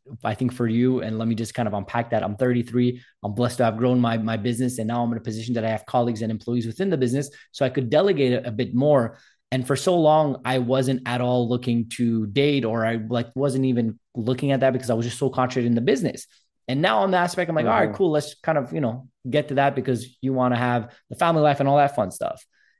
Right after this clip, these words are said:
Speaker 1: And what I've noticed
Speaker 2: Yeah.
Speaker 1: is that certain applications have a better return than others. For me, I'm getting so much more hits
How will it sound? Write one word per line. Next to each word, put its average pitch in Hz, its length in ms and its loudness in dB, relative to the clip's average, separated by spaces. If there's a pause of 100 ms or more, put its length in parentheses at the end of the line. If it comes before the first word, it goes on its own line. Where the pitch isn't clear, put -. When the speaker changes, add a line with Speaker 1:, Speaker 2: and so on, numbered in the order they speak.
(120)
Speaker 1:
And 127 160 0
what 139 220 4
I've 196 240 2
noticed 117 580 -2 (140)
Speaker 2:
Yeah. - 60 -20 (360)
Speaker 1:
is 127 440 2
that 123 380 -2 (260)
certain 170 720 0
applications 143 720 0 (100)
have 131 220 0
a 127 60 2
better 147 340 4
return 123 720 2
than 120 240 0
others. - 560 -6 (300)
For 139 160 -2
me, 175 160 4
I'm 151 100 6
getting 156 220 4
so - 100 -2
much 180 240 0
more 160 220 4
hits 151 240 -2